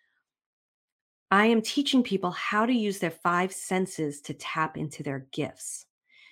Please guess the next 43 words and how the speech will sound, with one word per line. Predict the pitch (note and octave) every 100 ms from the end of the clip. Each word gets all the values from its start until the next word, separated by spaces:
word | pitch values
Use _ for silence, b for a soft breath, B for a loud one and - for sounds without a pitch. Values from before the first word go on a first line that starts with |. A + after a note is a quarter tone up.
| b
Now, | G3+ -
I | A#3+
don't | D4
really | B3 A#3+
work | G3+ F3
with | F3+ F3
smell, | - E3 D3+ D#3 -
and | -
I | F3
don't | F#3 G#3
really | G#3 G3
work | F3 E3+
with | D#3+
taste, | - G3 D3 C#3 -
although | F3+ F3+ E3 G#3+ F3 -
I | E3
can. | E3 - F#3 D#3+ - C#3 _ b b b b -
I'm | G#3
not | A#3+ A#3
one | G3 G3+ G3
that | F#3
really | F3+ F#3+
wants | F3 E3 -
the |
psychic | D#3+ - D#3+ D#3+ D#3+
gift | E3 D#3+
of | D#3+
smell. | - E3 D#3+ D#3+ -
I've | E3+
been | E3+ D#3+
getting | E3+ F3 F#3+
it | E3
a | D3+
lot | D3+ D3+ -
lately. | F3 - F3+ F3 -
It's | - -
totally | - F3 E3 E3
fine. | D#3+ D3+ D3 E3 F3 -
It's | E3 -
not | F3 E3+ F3
one | F3+ E3+
of |
my, | D#3+ D#3